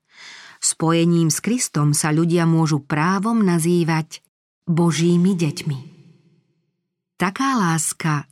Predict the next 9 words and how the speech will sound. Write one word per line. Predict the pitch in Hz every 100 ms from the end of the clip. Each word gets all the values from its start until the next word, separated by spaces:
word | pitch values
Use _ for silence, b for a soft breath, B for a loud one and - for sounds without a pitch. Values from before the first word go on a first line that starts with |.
| _
nemá | 196 202 180 143 -
obdobu. | 156 143 143 143 156 151 _ _ _ B B B B _
Byť | 185 214 220 202
deťmi | 147 208 - 196 175 165 151 170
nebeského | 196 214 - 180 170 165 160 151
kráľa, | 156 156 156 143 135 - _ _ B B
aké | 185 208 196 180
prevzácne | _ 180 226 220 226 220 196 - 196 180
zasľúbenie. | 170 - 156 151 135 139 139 135 139